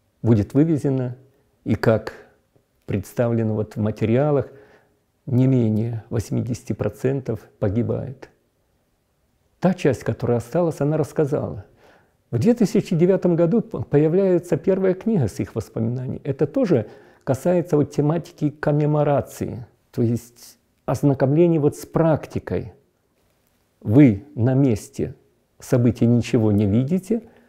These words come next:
но вы можете узнать об этом через воспоминания, через книгу. Замечательный наш руководитель вот Беларуси Александра Васильевна Борисова, бывшая узница лагерей смерти Майданек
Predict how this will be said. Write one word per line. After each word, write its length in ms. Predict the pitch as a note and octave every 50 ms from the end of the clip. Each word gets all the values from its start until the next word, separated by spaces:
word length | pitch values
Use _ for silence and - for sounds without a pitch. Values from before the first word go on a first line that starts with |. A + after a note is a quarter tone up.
| _ _ _ _
но 160 | - G#2 G#2+
вы 160 | G2+ G2 A2 G2
можете 640 | G#2 A2+ A#2 A2+ - F3+ D3+ - - G3 - - - - _ _
узнать 540 | G#2+ G2+ F#2 E2+ G2+ G2+ A2 D3 D3+ -
об 100 | F3+ D3
этом 260 | D3 D3+ D3 E3 D3 B2
через 520 | - - - A2+ A2 A#2+ B2 A#2+ - - - _ _ _ _ _ _ _ _ _
воспоминания, 800 | - A2 G#2+ - - - B2 A#2 A#2 A#2 A#2 A#2+ B2 B2+ B2+ A#2
через 380 | - - A#2 G#2+ A2+ A2+ - -
книгу. 480 | - A#2 A2 G#2+ G#2+ A2+ A#2 A#2+ - - _ _ _ _ _ _ _ _ _ _ -
Замечательный 680 | A#2+ G#2+ F3 F#3+ G3+ - - G3+ F3+ - D#3+ B2+ A#2
наш 220 | A#2+ C3 B2 - -
руководитель 720 | A#2+ A#2 - - A#2+ A#2 A#2+ B2 C3+ B2 - - G#2+ G#2+
вот 120 | G#2+ G#2+
Беларуси 460 | G2+ A2 A#2 A#2+ A#2+ D3+ F3 E3 -
Александра 460 | B2+ A2+ G#2+ A2 - - D#3 D3+ D3 C#3
Васильевна 460 | C3 B2 - - D#3 C#3 C3+ C3+ A#2+
Борисова, 580 | A#2 B2+ C#3+ F3 F#3 - - A#2+ A2 A2 A2+ - - _ _ _ _ _ _ _
бывшая 360 | B2+ D3+ C#3+ - - C#3 C3+
узница 500 | C#3 C#3+ A#2 A#2 C3 B2+ B2 - - B2+
лагерей 320 | B2+ C3 A2+ C3 C3+ C3+
смерти 640 | B2+ - C3+ C3+ C3+ B2+ - - - G#2+ G2+ - - _ - - - -
Майданек 720 | A2 A#2 A#2+ A2 G2 B2 C3+ D3 D3+ C#3+ B2+ - -